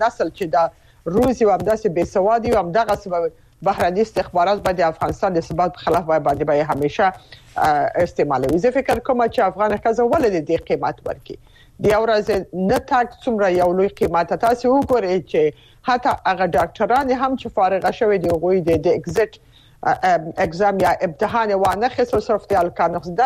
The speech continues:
د، د نارینه‌و ډاکټرانو یې واخیسته. مطلق د افغان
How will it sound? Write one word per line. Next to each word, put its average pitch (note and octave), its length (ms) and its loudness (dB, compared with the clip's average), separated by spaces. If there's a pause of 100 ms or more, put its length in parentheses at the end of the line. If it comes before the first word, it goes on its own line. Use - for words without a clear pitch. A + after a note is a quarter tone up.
(340)
د، - 20 2 (220)
د - 20 2 (480)
نارینه‌و F#3+ 540 2 (160)
ډاکټرانو E3+ 460 -4
یې D3 100 -2
واخیسته. - 520 -6 (460)
مطلق B3+ 380 0
د D4 40 0
افغان G#3 320 0